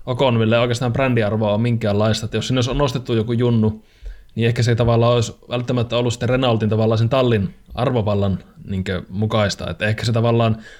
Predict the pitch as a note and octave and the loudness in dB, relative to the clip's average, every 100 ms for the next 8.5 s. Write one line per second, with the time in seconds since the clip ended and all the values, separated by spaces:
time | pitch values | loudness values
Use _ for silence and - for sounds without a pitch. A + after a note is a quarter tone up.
0 | - B2 B2 A2+ A2 A2 A2 A2 A2+ A#2 | -4 0 0 0 0 0 -2 -2 0 0
1 | A#2+ C3 B2+ C3+ D3 C3+ A2+ G#2+ G#2+ G2+ | 2 0 0 0 0 0 0 0 0 0
2 | F#2+ F#2+ - - - A#2 G2 G#2 G2 - | -4 -6 -12 -12 -4 -2 -2 -6 -8 -10
3 | - B2 B2+ B2 C3 B2 B2+ B2+ C#3 C#3+ | -12 -2 0 2 0 2 0 2 2 2
4 | A#2+ A2 G#2+ G#2 - A#2 A2 - G#2 G2+ | 2 0 0 -2 0 0 0 -4 -10 -10
5 | - A2 G#2+ A2 A#2+ A#2 G#2+ G#2+ A2+ A#2 | -4 -4 -2 -2 0 0 0 0 -2 -2
6 | A2 G2 G2 G2+ F#2 F#2 - - G#2+ G#2+ | -4 -4 -2 0 0 -4 -8 -8 -2 0
7 | G#2+ G#2+ G2+ G#2+ A2 B2 A2+ G#2+ G2+ G2 | 2 0 0 0 0 -2 -2 -4 -6 -2
8 | B2 A2+ F#2+ F2 F2 | 0 0 -2 -8 -10